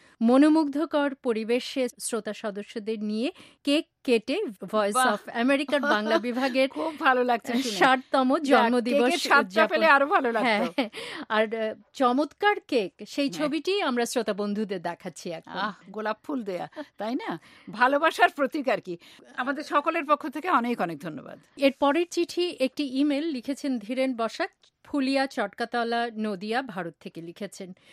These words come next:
Speaker 1: লিখেছেন, "একটি বিষয় জানতে ইচ্ছে করছে। মিতালিতে হাতে গোনা চার পাঁচটা করে চিঠি, ইমেলের জবাব দেওয়া হয়।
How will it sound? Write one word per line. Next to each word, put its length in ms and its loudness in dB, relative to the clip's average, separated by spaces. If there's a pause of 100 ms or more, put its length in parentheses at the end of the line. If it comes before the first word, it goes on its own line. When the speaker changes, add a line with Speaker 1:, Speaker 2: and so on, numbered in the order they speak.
(200)
Speaker 1:
লিখেছেন, 600 -4 (280)
"একটি 260 -2
বিষয় 340 -2
জানতে 320 -4
ইচ্ছে 260 -12
করছে। 500 -14 (340)
মিতালিতে 640 -2 (200)
হাতে 460 -4
গোনা 300 -2
চার 220 -4
পাঁচটা 440 -6
করে 280 -6
চিঠি, 600 -10
ইমেলের 400 -8
জবাব 360 -8
দেওয়া 360 -10
হয়। 220 -8